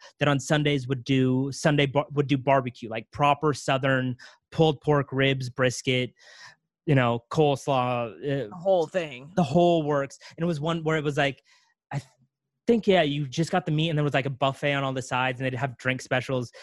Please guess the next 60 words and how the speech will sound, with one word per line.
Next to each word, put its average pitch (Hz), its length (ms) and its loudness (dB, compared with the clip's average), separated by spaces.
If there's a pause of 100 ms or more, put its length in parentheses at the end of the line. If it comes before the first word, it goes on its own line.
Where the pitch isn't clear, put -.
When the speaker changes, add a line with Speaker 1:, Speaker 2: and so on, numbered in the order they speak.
(140)
Speaker 1:
and 139 100 0
there 135 80 2
was 135 100 2
a 139 140 0
place 147 220 -2
that 135 100 -4
had 147 100 0
a 135 60 0
pool, 135 640 -2 (400)
and 139 180 2
it 147 160 2
was 147 140 2
kind 170 160 0
of 151 60 -2
a, 156 180 0
a 165 80 0
known 147 340 2
hangover 135 720 -2
kind 135 180 -4
of 127 60 0
recovery 120 480 -4
spot 120 400 -4
for 127 220 -6
a 127 120 -6
lot 127 160 -2
of 120 60 -10
foreigners. 117 540 -8 (420)
And 147 100 0
so 151 120 4
a 143 40 2
bunch 147 240 0
of 156 80 -2
us 151 140 0
from 151 140 -2
that 139 160 -2 (160)
party, 139 500 0
uh, 123 560 -2
went 151 320 -2
there, 117 320 -4 (400)
or 143 60 0
at 151 140 0
least 151 180 -4
four, 135 320 0 (480)
five, 147 300 0
si-, - 240 -10 (300)
four 269 120 4
or - 20 -2
five 139 220 -2
of 123 80 -10
us 123 160 -10
did. 120 240 -6 (500)
And 147 60 0
we 143 80 4
go 160 180 4
over 151 140 0
there, 151 420 0
and 143 180 -4
we're 139 340 0
eating 151 260 -2
more, 143 460 0